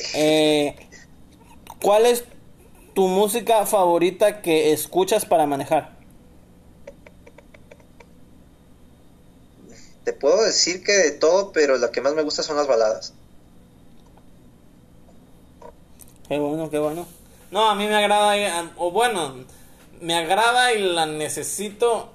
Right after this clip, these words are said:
Speaker 1: escuchar música bien ener-, eh, con energía en la mañana,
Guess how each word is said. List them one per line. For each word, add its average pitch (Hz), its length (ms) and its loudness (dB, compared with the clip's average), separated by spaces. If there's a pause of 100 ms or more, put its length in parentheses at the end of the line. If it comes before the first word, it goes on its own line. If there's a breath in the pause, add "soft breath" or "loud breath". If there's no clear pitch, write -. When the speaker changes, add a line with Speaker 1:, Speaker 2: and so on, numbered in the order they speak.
(120)
Speaker 1:
escuchar 165 500 -4
música 202 440 -2
bien 208 720 -6
ener-, 170 440 -4
eh, 165 220 -10 (480)
con 170 340 -4
energía 156 560 -2
en 202 60 -6
la 180 80 -6
mañana, 190 480 -6